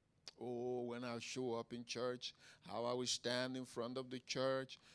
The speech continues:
the kind of car I will drive, the kind of house, oh, the kind of friends I'll have. I'll just buy the church. Oh, how I will slap the pastor with one million dollars and slap him with two million on the"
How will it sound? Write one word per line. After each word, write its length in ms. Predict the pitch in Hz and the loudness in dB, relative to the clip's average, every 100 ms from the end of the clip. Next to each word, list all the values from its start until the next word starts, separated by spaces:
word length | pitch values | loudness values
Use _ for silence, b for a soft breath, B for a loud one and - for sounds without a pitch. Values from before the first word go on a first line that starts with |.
| B | B
the 80 | 120 | -10
kind 340 | - 110 131 131 | -2 -2 0 -2
of 180 | - - | -6 2
car 380 | 131 127 120 | 4 6 4
I 20 | 131 | 4
will 180 | 131 | 4
drive, 560 | 123 113 131 135 131 135 B B | 0 0 2 2 -2 -6 B B
the 100 | - | -12
kind 360 | 107 127 123 131 | -6 -2 0 0
of 140 | 127 | -2
house, 720 | 127 135 131 127 131 135 - - B - | 0 0 2 0 -2 -4 -8 -10 B -4
oh, 440 | 123 127 135 135 131 | 0 2 4 2 0
the 80 | |
kind 280 | 123 131 123 | -2 -2 -2
of 120 | 123 | -6
friends 420 | - - 135 135 131 | -8 -6 -4 0 2
I'll 180 | 127 | 0
have. 600 | 120 127 131 127 131 131 - B | 0 -2 -2 -2 -4 -8 -10 B
I'll 180 | 165 120 | -2 -2
just 300 | 110 131 113 | 0 -2 2
buy 240 | 131 139 135 | 6 6 4
the 120 | 127 | -2
church. 680 | - 131 131 131 135 135 - B | 0 4 4 4 0 -4 -10 B
Oh, 260 | - 139 135 | 0 4 4
how 220 | 135 135 | 4 4
I 20 | 123 | 4
will 120 | 123 | 2
slap 580 | - 151 131 135 139 135 | 0 2 2 4 4 2
the 100 | 117 | 2
pastor 460 | 143 135 - 135 | 4 4 2 0
with 280 | 123 117 - | 0 0 -2
one 260 | 131 131 135 | 0 0 2
million 400 | 131 131 131 123 | 2 2 0 2
dollars 520 | 123 123 131 131 127 B B - | 4 4 2 0 -4 B B 2
and 280 | 131 131 127 | 0 0 -4
slap 420 | - 127 135 143 - | -6 2 4 4 4
him 240 | 143 139 139 | 0 0 -2
with 200 | 127 - | -4 -2
two 140 | 143 | -2
million 460 | 139 143 139 139 139 | 0 0 0 -2 -4
on 160 | 127 | -6
the" 120 | 120 | -6